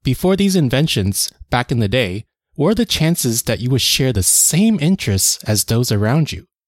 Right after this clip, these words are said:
It's possible, yeah, but if you were interested in, say, bird watching,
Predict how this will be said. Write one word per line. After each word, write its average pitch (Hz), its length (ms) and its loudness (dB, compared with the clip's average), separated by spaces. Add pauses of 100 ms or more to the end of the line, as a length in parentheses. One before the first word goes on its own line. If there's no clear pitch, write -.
(120)
It's - 240 -4
possible, 180 520 -2
yeah, 120 360 -2 (280)
but 113 200 -2 (260)
if - 180 -4
you 202 100 4
were 208 80 2
interested 160 460 0
in, 120 100 2
say, 117 320 0
bird 101 420 -2
watching, 104 480 0